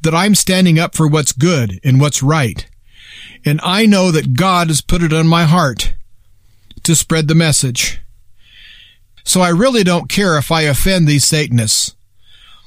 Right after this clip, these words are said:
And I'm gonna do my best to do my part in this war. I'm not a veteran of the armed services. I'm of the age that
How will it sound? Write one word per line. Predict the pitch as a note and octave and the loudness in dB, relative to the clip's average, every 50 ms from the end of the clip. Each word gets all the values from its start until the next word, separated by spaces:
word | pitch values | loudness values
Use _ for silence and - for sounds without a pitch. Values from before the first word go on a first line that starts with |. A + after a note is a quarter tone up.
| - - - - - - - | -20 -20 -20 -20 -20 -8 -4
And | E3 D#3+ F3+ | -2 0 0
I'm | G#3+ B3+ B3 | 2 2 2
gonna | A#3 G#3 F#3 | 2 2 2
do | D3+ C#3+ F#3 F#3+ | 2 2 2 4
my | F3+ F3+ F3 E3+ | 4 4 2 2
best | D3+ C3 C#3+ F3 E3+ C#3+ A#2+ A2 - - - - - - _ _ - - - | 0 0 0 0 0 0 -2 -2 -4 -4 -8 -12 -18 -20 _ _ -14 -4 -2
to | - C3+ | 0 2
do | B2 F3+ G#3+ G#3 F#3 | 2 4 4 4 4
my | F3+ F3+ F3+ F3 | 4 4 2 0
part | D#3 - - - F3+ E3+ C3+ G3+ F3+ - - - - - - - _ - - - - - - | 0 2 2 2 4 2 0 0 -2 -4 -4 -4 -4 -6 -10 -16 _ -20 -20 -20 -20 -6 -2
in | F3+ F#3 G3 F3 | 0 2 4 4
this | D#3 F3+ F3 - - | 4 2 0 0 0
war. | F3 F#3+ G3+ F3+ D3 A#2+ G#2 G2 - - _ _ _ _ - - _ _ _ _ - - - - - - - - | 0 0 2 2 2 0 -2 -4 -8 -14 _ _ _ _ -20 -20 _ _ _ _ -20 -20 -20 -20 -20 -12 -6 -2
I'm | C#3 D3+ D#3+ | 0 2 2
not | E3 F#3 G3 G3 | 2 2 2 0
a | F#3+ D#3 | 0 0
veteran | C#3 E3+ F3 E3 - - E3+ E3+ E3+ | 0 -2 -2 -2 -2 0 0 2 2
of | D#3+ D3 | 2 2
the | D3 D3+ | 0 0
armed | D3+ D3+ D3+ D3+ C3+ | 0 0 2 2 2
services. | - F3 F3 E3 C3+ C3+ A#2 - B2 G#2+ F#2+ - - - - _ _ - - _ - - _ _ - _ _ _ - _ _ _ _ - - _ - | 2 2 0 0 0 0 -2 -2 -4 -4 -4 -6 -6 -6 -8 _ _ -20 -20 _ -20 -20 _ _ -20 _ _ _ -20 _ _ _ _ -20 -14 _ -4
I'm | C#3+ D3+ E3+ F3 | -2 0 2 2
of | E3+ C#3+ | 2 2
the | C#3+ D3+ - | 0 -2 -2
age | D#3+ D3+ D#3 D#3+ D#3 C3+ A2+ - | -2 -2 -2 -2 -2 -2 -2 -2
that | C#3+ C3+ C3 B2+ - | -2 -2 -2 -4 -8